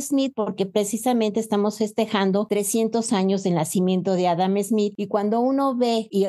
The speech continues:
y lee el libro de La riqueza de las naciones, pues resulta que él omite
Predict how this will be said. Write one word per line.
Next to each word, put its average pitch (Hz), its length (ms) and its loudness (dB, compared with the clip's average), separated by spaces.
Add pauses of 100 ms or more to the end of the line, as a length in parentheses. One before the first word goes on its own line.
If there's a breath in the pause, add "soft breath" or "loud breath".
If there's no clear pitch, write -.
(120)
y 196 140 0
lee 208 440 0
el 185 200 -2
libro 208 420 0
de 185 120 0
La 175 120 2
riqueza 220 540 0
de 226 80 0
las 214 180 2
naciones, 220 640 0
pues 233 200 0
resulta 240 800 -2
que 233 140 0
él 233 220 -2
omite 233 640 0